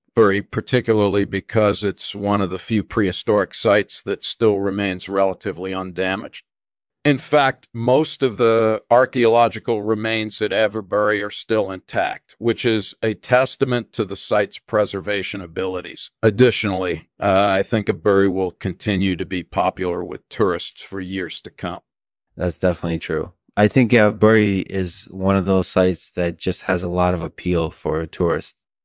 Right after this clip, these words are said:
Speaker 1: That's definitely true. In fact, I think, uh, Bury is also responsible for helping to preserve some of the U K's historical heritage.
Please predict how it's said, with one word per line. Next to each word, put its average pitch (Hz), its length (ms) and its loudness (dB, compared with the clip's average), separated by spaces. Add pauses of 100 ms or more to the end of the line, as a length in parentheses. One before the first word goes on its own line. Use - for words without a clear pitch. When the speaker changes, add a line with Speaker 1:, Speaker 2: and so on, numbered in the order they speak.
(220)
Speaker 1:
That's - 320 -12
definitely - 520 -8
true. 76 340 -8 (220)
In 143 200 0
fact, 165 420 0
I 131 160 2
think, 139 420 -4
uh, 127 240 2 (280)
Bury 123 720 0
is 113 440 -4
also 123 440 0
responsible 107 1080 -6
for 107 340 -2
helping 127 760 0
to 117 220 -8 (140)
preserve 123 720 0
some 120 300 -6
of 117 80 -2
the 110 80 -8
U 113 220 -8
K's 110 360 -4
historical 113 640 -4
heritage. 104 720 -2